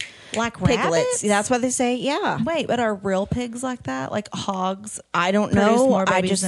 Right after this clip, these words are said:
Speaker 1: than regular pigs?
Speaker 2: I
Speaker 1: No, I guess regular pigs have a lot
Speaker 2: that's
Speaker 1: of
Speaker 2: where all the
Speaker 1: babies.
Speaker 2: bacon comes from.
Speaker 1: No.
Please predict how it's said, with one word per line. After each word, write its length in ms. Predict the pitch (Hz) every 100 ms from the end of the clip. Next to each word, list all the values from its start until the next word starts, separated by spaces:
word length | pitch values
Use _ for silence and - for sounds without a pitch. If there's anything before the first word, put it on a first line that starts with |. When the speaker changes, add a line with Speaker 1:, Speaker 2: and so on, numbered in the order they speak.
| 180
Speaker 1:
than 80 |
regular 360 | 170 160 180 202
pigs? 200 | 214 233
Speaker 2:
I 80 | 185
Speaker 1:
No, 120 | 190
I 120 | 427 453
guess 180 | 466 -
regular 340 | 180 175 156
pigs 220 | - 147
have 100 | -
a 40 | -
lot 20 |
Speaker 2:
that's 80 | 175
Speaker 1:
of 40 | 160
Speaker 2:
where 120 | 202
all 100 | 214
the 120 | 226
Speaker 1:
babies. 200 | 220 247 427
Speaker 2:
bacon 160 | 269 185
comes 320 | 208 180 175
from. 380 | - 190 214 - _
Speaker 1:
No. 540 | - 202 202 156 139